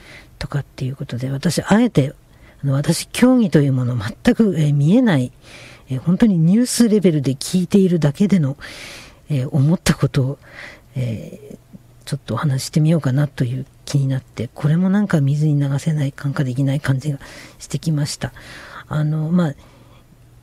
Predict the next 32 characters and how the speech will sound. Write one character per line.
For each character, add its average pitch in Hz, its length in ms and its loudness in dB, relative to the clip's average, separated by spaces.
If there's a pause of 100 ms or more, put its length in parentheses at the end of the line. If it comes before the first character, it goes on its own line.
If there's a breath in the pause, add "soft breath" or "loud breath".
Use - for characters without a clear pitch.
(500)
例 185 180 0
の 143 140 0
そ 147 140 -2
の、 139 120 -4 (260)
高 185 200 -2
梨 147 440 -2
沙 170 140 -2
羅 147 100 0
選 135 220 -2
手 - 160 -6
を 143 80 -2
含 - 340 0
め、 143 180 -2 (520 loud breath)
ね、 175 160 2
あ 170 100 0
と、 160 100 0
え 147 120 -2 (180)
ー、 139 300 -2 (420)
四 175 200 2
カ 175 140 2
国 151 320 0
五 185 180 2
名 196 200 2
の 139 100 2
女 - 360 -4
子 156 180 -2
選 160 240 2
手 - 180 -4
の 131 200 -2 (420 loud breath)
ス - 200 -8
ー 139 280 -8
ツ - 20 -20